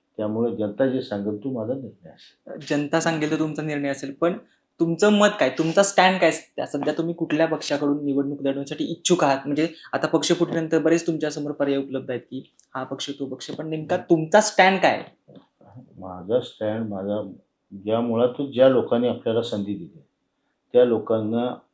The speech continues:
Speaker 1: जे अपेक्षित त्यांना जे काम होतं, तालुक्याच्या विकासाचं काम होतं, ते करण्याचा प्रयत्न आपण ह्या पाच वर्षामध्ये करण्याचा प्रयत्न केला आहे. निश्चितपणे येणाऱ्या काळामध्ये आम्ही सुद्धा कार्यकर्त्यांची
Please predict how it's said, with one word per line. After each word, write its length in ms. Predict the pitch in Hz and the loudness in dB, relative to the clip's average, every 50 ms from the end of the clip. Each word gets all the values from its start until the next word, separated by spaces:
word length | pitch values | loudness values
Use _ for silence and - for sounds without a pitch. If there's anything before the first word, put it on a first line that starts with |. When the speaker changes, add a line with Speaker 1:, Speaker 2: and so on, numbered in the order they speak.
| _ 101 95 | _ -12 -2
Speaker 1:
जे 100 | 104 113 | 2 4
अपेक्षित 560 | 117 123 117 - - 120 117 117 - - 135 135 - - | 4 4 4 2 -2 -4 -4 -4 -2 -4 -4 -4 -4 -2
त्यांना 380 | 123 120 120 120 123 120 120 - - _ _ _ _ _ _ _ 110 | 0 2 4 4 2 2 0 -4 -10 _ _ _ _ _ _ _ -8
जे 100 | 107 117 | -6 -6
काम 280 | 117 - 135 135 135 120 | 0 6 6 8 8 6
होतं, 220 | 107 98 - 101 98 - - | 4 -2 -4 -8 -4 0 0
तालुक्याच्या 460 | 107 104 104 101 107 - - 117 110 | 2 2 2 -2 -2 -4 -4 -4 -4
विकासाचं 460 | 110 107 - 131 - 120 104 98 98 | -4 0 0 0 0 0 -4 -6 -6
काम 200 | - 95 95 90 | -8 -10 -14 -14
होतं, 240 | 95 87 - _ - - _ _ _ _ _ _ _ _ - - | -14 -18 -20 _ -20 -20 _ _ _ _ _ _ _ _ 2 2
ते 60 | 156 | 2
करण्याचा 460 | 151 - 131 110 113 113 107 107 113 | 4 4 0 0 2 0 0 0 0
प्रयत्न 340 | 113 - 107 107 104 - 104 | 0 0 -4 -4 -4 -2 -4
आपण 240 | 98 98 - 107 104 | -4 -4 -4 -8 -8
ह्या 160 | 104 123 - | -6 -6 -6
पाच 300 | - - 104 98 - 95 | -2 0 -2 -2 -2 -6
वर्षामध्ये 560 | 92 87 - - 92 92 90 90 104 113 113 - _ _ _ _ _ - | -10 -10 -8 -10 -8 -8 -8 -10 -10 -12 -12 -14 _ _ _ _ _ -6
करण्याचा 360 | 98 95 92 95 92 - 110 | -6 -6 -4 -4 -4 -4 -4
प्रयत्न 360 | - - - 90 - - _ - _ | -4 -4 -6 -8 -10 -10 _ -20 _
केला 140 | 80 78 - | -20 -20 -20
आहे. 140 | - - _ _ _ _ _ _ _ _ _ - | -20 -20 _ _ _ _ _ _ _ _ _ -2
निश्चितपणे 560 | 117 113 110 - 165 160 160 - 131 131 139 135 | -2 -2 -2 -2 -4 -4 -2 -2 -2 0 2 2
येणाऱ्या 360 | 120 110 107 110 110 113 113 | 2 0 0 0 2 0 0
काळामध्ये 500 | 110 - 104 101 101 101 101 107 120 156 | 0 2 2 2 2 2 0 0 0 -2
आम्ही 260 | - 107 104 110 110 | -2 -2 -4 -6 -6
सुद्धा 200 | - 104 101 104 | -6 -2 -2 -2
कार्यकर्त्यांची 880 | 101 - 104 98 92 - - 87 - - 98 98 98 - 101 - - | 0 0 -2 -2 -2 -6 -10 -18 -16 -12 -12 -12 -12 -12 -14 -14 -14